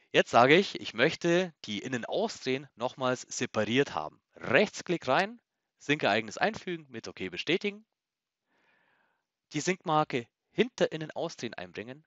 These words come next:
und jetzt schaut das Ergebnis so aus. Zuerst wird Plan gedreht und außen geschuppt mit Kanal eins, Fertigbearbeitung mit Kanal zwei, die ganzen Bohr- und Fräsoperationen von Kanal eins,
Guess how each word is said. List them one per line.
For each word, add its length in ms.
und 140
jetzt 280
schaut 240
das 160
Ergebnis 460
so 140
aus. 300
Zuerst 340
wird 200
Plan 340
gedreht 480
und 160
außen 280
geschuppt 280
mit 160
Kanal 260
eins, 380
Fertigbearbeitung 1120
mit 160
Kanal 360
zwei, 500
die 80
ganzen 500
Bohr- 240
und 140
Fräsoperationen 1120
von 220
Kanal 400
eins, 600